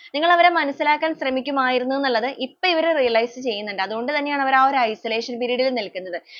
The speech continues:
ഇവരിപ്പോ റിയലൈസേഷൻ ചെയ്യുക എന്ന് പറയുമ്പോ നിങ്ങൾ ഈ ഒരു പേഴ്സൺ ചിലപ്പോ വാച്ച് ചെയ്യുന്നുണ്ടായിരിക്കാം. നിങ്ങൾ പോലും അറിയാതെ നിങ്ങളുടെ ഓരോ കാര്യങ്ങളും ഇവര് മനസ്സിലാക്കാൻ ശ്രമിക്കുന്നുണ്ട്.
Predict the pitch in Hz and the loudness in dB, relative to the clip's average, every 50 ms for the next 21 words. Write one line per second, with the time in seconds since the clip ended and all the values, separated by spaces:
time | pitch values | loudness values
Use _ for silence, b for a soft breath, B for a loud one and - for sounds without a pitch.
0 | B B B 320 330 330 349 349 339 311 302 294 294 294 285 311 294 277 311 302 | B B B -4 -2 0 2 2 2 4 2 2 2 0 -2 -4 -6 -6 -6 -6
1 | 302 311 294 269 269 262 262 269 277 277 269 262 254 240 226 247 294 - B B | -4 -4 -2 0 0 2 2 2 2 2 0 0 0 0 0 0 -2 -2 B B
2 | B B B 302 320 330 339 349 349 339 339 330 330 320 285 277 277 294 285 285 | B B B -2 0 2 2 4 4 4 2 2 2 2 0 2 0 0 -2 -2
3 | 269 262 285 269 254 240 233 233 247 240 240 - 302 269 247 233 220 208 202 190 | 0 0 0 0 2 2 4 4 2 2 0 -2 -2 -2 -2 -2 -2 -2 0 0
4 | 185 185 180 175 202 214 226 240 254 277 269 285 294 302 311 320 294 269 262 254 | 0 -2 -4 -6 -6 -4 -4 -2 -2 -2 0 0 0 2 2 4 4 4 4 2
5 | 247 247 269 269 262 254 247 254 269 254 247 254 262 269 302 320 320 302 277 247 | 2 2 0 0 -2 -2 0 2 2 2 4 4 2 2 2 0 2 4 4 4
6 | 240 240 254 254 254 247 254 254 233 220 220 233 - - 262 262 262 254 294 294 | 4 2 2 2 2 2 2 0 -2 -2 -4 -4 -4 -2 0 0 0 0 -2 -4
7 | 285 262 240 220 214 202 220 202 202 196 185 170 | -4 -4 -6 -6 -4 -6 -6 -6 -6 -6 -6 -8